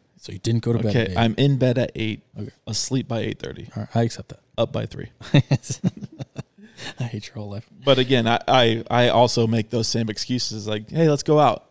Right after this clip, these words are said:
Speaker 2: "Oh, yeah, no, I'm in bed by eight, can't do that." Or, "Hey, what are you doing tomorrow?" "Well, I'm working. I got no time." "What are you doing this weekend?" "Oh, yeah, super busy. Big, uh, big family day." <laughs>
Speaker 1: I'm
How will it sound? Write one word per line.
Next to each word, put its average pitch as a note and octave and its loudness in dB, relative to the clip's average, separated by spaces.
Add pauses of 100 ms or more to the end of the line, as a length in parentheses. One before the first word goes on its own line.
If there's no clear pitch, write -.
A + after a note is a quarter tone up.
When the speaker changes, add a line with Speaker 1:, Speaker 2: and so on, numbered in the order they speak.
(100)
Speaker 2:
"Oh, E3 2
yeah, C3+ 2
no, B2+ 0
I'm B2 -2 (140)
in B2 -2
bed B2 0
by A#2+ 0
eight, A#2 0
can't A#2 -2
do A#2 -2
that." - -10 (340)
Or, A2 -4 (600)
"Hey, C3 2
what B2 2
are - 0
you B2 0
doing B2+ 2
tomorrow?" A#2+ -2
"Well, C#3 2
I'm D3 4
working. B2 -4
I A#2 -4
got A#2+ 0
no A2+ -2
time." - -8 (500)
"What C3 -2
are C3+ 8
you C3+ 6
doing C3+ 4
this A#2+ 0
weekend?" - -4
"Oh, D3+ 2
yeah, C#3 2 (100)
super D3+ 2
busy. B2+ 2 (160)
Big, B2+ -2
uh, A#2 0
big B2+ -4
family A#2+ 0
day." - -4 (760)
<laughs> - -
Speaker 1:
I'm - -2